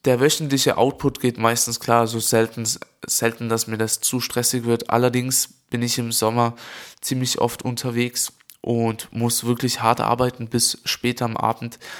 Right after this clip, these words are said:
Deshalb wird es mir nicht möglich sein, diesen Podcast mit dem gewöhnten, gewohnten Output und der gewohnten Qualität weiterzuführen und diese, diese, ja, diesen Output auch beizubehalten. Deshalb habe ich beschlossen, ab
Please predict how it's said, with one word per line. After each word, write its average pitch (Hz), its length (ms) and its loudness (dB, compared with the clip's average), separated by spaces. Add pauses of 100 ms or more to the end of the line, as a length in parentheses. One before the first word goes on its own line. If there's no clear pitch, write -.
(160)
Deshalb 120 280 2
wird 127 180 0
es 127 160 -4
mir 123 100 0
nicht 131 360 -2
möglich 131 360 2
sein, 117 200 0
diesen 120 260 -2
Podcast 120 560 -4
mit 110 220 -6
dem 110 180 -8
gewöhnten, 113 680 -4 (340)
gewohnten 120 560 -2
Output 123 560 0
und - 220 -6
der 110 80 0
gewohnten 120 540 -4
Qualität 110 840 -2
weiterzuführen 110 1000 -4 (640)
und 107 360 -2
diese, 117 320 2 (160)
diese, 110 280 -2
ja, 104 120 2
diesen 110 240 -4
Output 123 440 0
auch - 180 -4
beizubehalten. 113 960 -2 (480)
Deshalb 117 260 0
habe - 160 -4
ich - 200 0
beschlossen, 120 680 2 (160)
ab - 300 -2